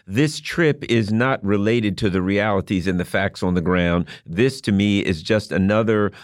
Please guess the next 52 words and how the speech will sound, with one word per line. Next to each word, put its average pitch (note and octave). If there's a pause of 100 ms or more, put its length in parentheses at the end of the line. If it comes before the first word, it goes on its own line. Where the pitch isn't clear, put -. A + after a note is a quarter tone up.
(200)
um, F2 (380)
uh, E2 (120)
uh, D#2
a F2+
propaganda C3+
move A2 (120)
against D3+
the D3+
American C#3
people. - (280)
So C3+
they E3+
can C3+
go B3+
there C3 (240)
and C3+
they E3
can F3+
come E3
back D3
and C#3
report F3
a D3+
lie F#3+
to F#3
the D3
American D#3
people F3+
and C3+
say, D#3+
"We G3+
were F#3+
on F3
the E3
gr-, D3+
we G3
were F#3
on E3+
the D#3+
ground E3+
and C#3+
we F3
saw E3
all C4+
the D#3+
wonderful E3+
things F3
that B2
our B3+
people B2+
are C3
doing, C3